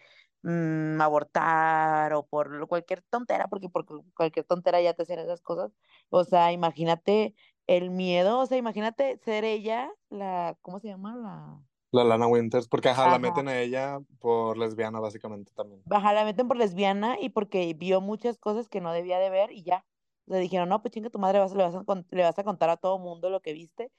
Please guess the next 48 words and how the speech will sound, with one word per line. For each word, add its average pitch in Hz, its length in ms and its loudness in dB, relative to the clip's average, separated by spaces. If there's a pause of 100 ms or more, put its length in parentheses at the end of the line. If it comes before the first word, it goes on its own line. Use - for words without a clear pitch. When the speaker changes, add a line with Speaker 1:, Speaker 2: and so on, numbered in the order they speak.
(260)
Speaker 1:
y 160 80 -8
te 175 140 4
vamos 160 340 2
a, 170 240 4 (120)
a 151 120 2
secuestrar". 139 600 -2 (300)
Y 190 60 -6
básicamente 214 580 2
Speaker 2:
Ajá. - 0 -
Speaker 1:
la 247 100 4
secuestran. 220 840 -4 (480)
Speaker 2:
Pues 220 180 2
sí, 127 220 4
sí 131 140 4
Speaker 1:
<laughs> - 20 2
Speaker 2:
secuestra. 135 500 -2 (600)
<laughs> 294 840 -2 (1000)
Speaker 1:
O 202 260 2
sea, 196 280 6
la 196 160 2
secuestran. 202 840 0
Y 202 60 -2
ahora 202 140 2
imagínate 240 600 -8
tener 202 300 -2
que 214 100 0
vivir 214 460 -2 (320)
eso, 202 340 -2
pues. 139 300 -4
Y 196 120 -2
creo 185 200 4
que 214 100 -2
hasta 214 180 -2
su 185 260 0
esposa 180 760 2
o 160 100 0
su 160 140 -14
novia 151 400 -4
como 185 220 -4
que 151 140 -6
ya 143 200 2
la 160 120 6
da 170 220 4
por 180 160 -2
muerta 165 460 -8
y 185 40 -10
no 160 120 -16
sé 175 120 -20